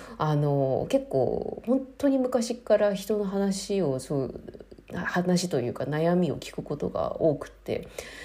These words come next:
で、それを聞けば聞くほど、あー、人の心っ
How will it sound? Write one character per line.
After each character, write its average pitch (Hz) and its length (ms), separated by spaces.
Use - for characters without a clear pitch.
で、 165 760
そ - 180
れ 320 100
を 330 300
聞 - 140
け 359 160
ば 147 200
聞 - 180
く 170 140
ほ 170 200
ど、 180 340
あ 143 260
ー、 143 40
人 - 320
の 277 120
心 294 400
っ 294 60